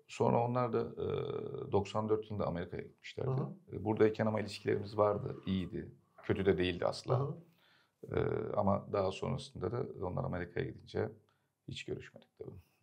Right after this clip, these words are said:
Speaker 2: Anladım.
Speaker 1: En son
Speaker 2: Peki.
Speaker 1: doksan dört yılında falan görüştük.
Speaker 2: Peki
Speaker 1: Doksan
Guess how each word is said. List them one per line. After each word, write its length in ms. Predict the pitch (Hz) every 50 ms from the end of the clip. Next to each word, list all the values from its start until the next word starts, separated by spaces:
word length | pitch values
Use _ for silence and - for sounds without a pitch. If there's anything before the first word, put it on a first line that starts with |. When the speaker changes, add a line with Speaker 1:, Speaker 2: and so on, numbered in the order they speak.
| - _ -
Speaker 2:
Anladım. 360 | 135 139 139 131 110 98 - -
Speaker 1:
En 140 | - 107 104
son 180 | - - 110 110
Speaker 2:
Peki. 80 | 107 104
Speaker 1:
doksan 500 | 107 104 104 - - 107 104 104 104 98
dört 240 | 101 101 101 - 95
yılında 320 | 92 92 92 90 95 92
falan 320 | - 90 90 90 92 92
görüştük. 400 | 92 - - - - - - - - - - - - -
Speaker 2:
Peki 300 | 143 - - - - 185
Speaker 1:
Doksan 100 | 170 175